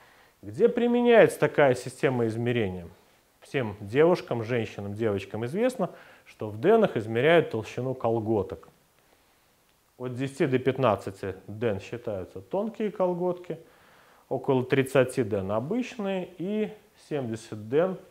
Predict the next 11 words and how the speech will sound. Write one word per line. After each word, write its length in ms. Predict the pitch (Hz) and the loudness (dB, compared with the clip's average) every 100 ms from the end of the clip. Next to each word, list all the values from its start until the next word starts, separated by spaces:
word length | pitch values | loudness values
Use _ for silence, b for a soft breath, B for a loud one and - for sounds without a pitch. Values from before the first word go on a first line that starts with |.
| b b b - | b b b -4
плотные 480 | 143 135 - 107 101 | 4 4 4 -2 -4
колготки. 640 | 110 101 98 90 - - b b b b - | -4 -4 -4 -6 -10 -20 b b b b -18
Почему 500 | 120 - 160 175 180 | -12 -6 -2 2 4
вот 160 | 156 | 4
такая 360 | 139 - 131 120 | 2 2 4 4
специфика, 720 | - - 123 208 202 - 127 | 2 -4 -2 0 0 -2 -8
что 200 | - 143 | -4 0
именно 280 | 139 131 120 | 2 0 -4
колготки 800 | - 120 110 110 147 170 - 110 | 0 0 0 0 0 -2 -4 -10
в 160 | 101 | -6
денах? 380 | 113 117 90 - | -2 -2 -2 -10